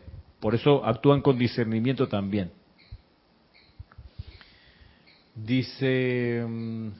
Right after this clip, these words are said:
por acá, "¿Qué tal, Rafaela?". Saludos. "¿Qué tal, Raquel?".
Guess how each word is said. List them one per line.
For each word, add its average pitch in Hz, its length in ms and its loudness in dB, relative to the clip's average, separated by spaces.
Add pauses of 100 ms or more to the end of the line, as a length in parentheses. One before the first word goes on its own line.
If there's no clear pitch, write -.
(560)
por 117 160 -4
acá, 135 600 2
"¿Qué 123 120 -4
tal, 135 200 2
Rafaela?". 143 720 2
Saludos. 151 520 0
"¿Qué 120 100 -8
tal, 120 160 0
Raquel?". 151 600 0